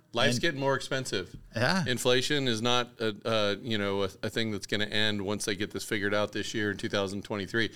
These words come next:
Speaker 2: Yeah.
Speaker 1: It's not gonna end. It's always gonna get more expensive.
Speaker 2: Yeah.
Speaker 1: So helping people
Speaker 2: And
Speaker 1: with that mindset really helps.
Speaker 2: And I remember, I remember what we used to pay for a mortgage before I left for Germany.
Speaker 1: <laughs> Right.
Speaker 2: And I wish I had that still.
Speaker 1: Right.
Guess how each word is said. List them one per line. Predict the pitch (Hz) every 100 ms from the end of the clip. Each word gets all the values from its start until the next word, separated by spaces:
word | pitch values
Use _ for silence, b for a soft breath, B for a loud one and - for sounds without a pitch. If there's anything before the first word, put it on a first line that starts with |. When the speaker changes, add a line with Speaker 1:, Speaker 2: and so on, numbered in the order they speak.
| B 101
Speaker 2:
Yeah. | 92
Speaker 1:
It's | 127
not | 147 147
gonna | 131
end. | 123 101
It's | 123
always | 123 123
gonna | 113 104
get | 104 107
more | 104
expensive. | 98 - 147 185 - -
Speaker 2:
Yeah. | 110 98 82 - b -
Speaker 1:
So | -
helping | 107 127 135 117
people | 127
Speaker 2:
And | 117
Speaker 1:
with | 107
that | 107
mindset | 98 101 107 107 95
really | 92 92 87
helps. | 82 80 -
Speaker 2:
And | 110 -
I | -
remember, | 139 151 117 104 - - _ _ - - _ -
I |
remember | 123 139 139
what | 127
we | 120
used | 117 -
to |
pay | 101 117 107 107 113 - _
for | - 110
a | 107
mortgage | 113 135 107 -
before | 104 - 151
I | 107
left | 90 -
for | 101
Germany. | 92 92 92
Speaker 1:
<laughs> | - 151 -
Right. | 139 104 - -
Speaker 2:
And | 113
I | 117
wish | 120 143 214 226 - 127
I |
had | 101 104 101
that | 92 -
still. | - 110 101 101
Speaker 1:
Right. | 131 110 98 98